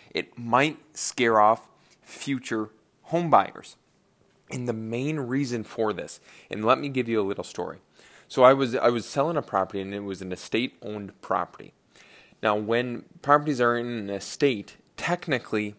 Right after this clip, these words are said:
the current owner or personal representative of the estate does not need to disclose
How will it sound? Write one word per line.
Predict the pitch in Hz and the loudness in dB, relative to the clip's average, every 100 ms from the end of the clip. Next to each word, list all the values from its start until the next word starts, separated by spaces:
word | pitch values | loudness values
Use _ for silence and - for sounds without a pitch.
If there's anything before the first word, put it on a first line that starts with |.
| _ | _
the | 107 113 98 | -6 -6 -4
current | - - 160 165 - | -10 -4 -4 -4 -6
owner | 120 110 98 | -4 0 -2
or | |
personal | 90 - 127 - 135 117 | -4 -4 -4 -2 -4 2
representative | 113 113 107 92 113 127 95 92 | 2 2 0 0 0 2 -2 0
of | 98 92 | -2 -2
the | 95 | -4
estate | - 107 110 | -2 -2 -2
does | 110 98 | -6 -2
not | 110 - | -4 -4
need | 110 | -6
to | 104 | -6
disclose | 90 - - 101 92 | -8 -12 -6 -4 -4